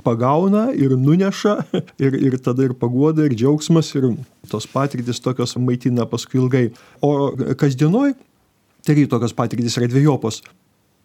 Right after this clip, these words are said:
Jeigu, sakykim, nu, kartais papuola anksčiau atsikelt, kartais ne taip anksti. Ir jeigu ne taip anksti, žymiai anksčiau pradeda, e, trukdyt jau kažkokios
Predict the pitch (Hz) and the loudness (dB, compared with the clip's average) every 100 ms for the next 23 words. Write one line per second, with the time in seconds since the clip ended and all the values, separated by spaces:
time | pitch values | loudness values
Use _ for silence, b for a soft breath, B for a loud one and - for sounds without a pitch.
0 | - 127 151 139 151 147 143 - 127 143 | -6 2 2 4 2 2 0 -4 -4 -4
1 | - 123 107 - _ 139 143 - - 123 | -2 -2 -2 -8 _ -2 -2 -8 -8 -4
2 | 123 - 131 - 123 123 123 110 107 - | -4 -4 -6 -2 0 0 0 -2 -2 -4
3 | 101 127 135 - 104 135 127 - 135 135 | -2 -2 -2 -6 -2 -2 -2 -2 0 0
4 | 139 151 117 113 - - 139 - _ _ | 2 0 2 -2 -4 -6 -8 -10 _ _
5 | - 127 127 156 127 131 - 135 127 127 | -2 2 4 4 4 0 2 2 2 2
6 | 147 139 - 123 - - 170 254 - _ | 0 0 -2 -2 -2 -4 0 -2 -4 _
7 | - 120 110 165 185 190 135 127 156 143 | -6 -4 0 0 0 0 -2 -2 -2 -2
8 | 120 135 139 131 147 147 127 117 - 120 | 0 0 0 0 -2 -2 -4 -6 -6 -4
9 | 113 123 156 139 143 131 - 127 123 - | -4 -4 -2 -2 -2 -4 -4 -4 -4 -6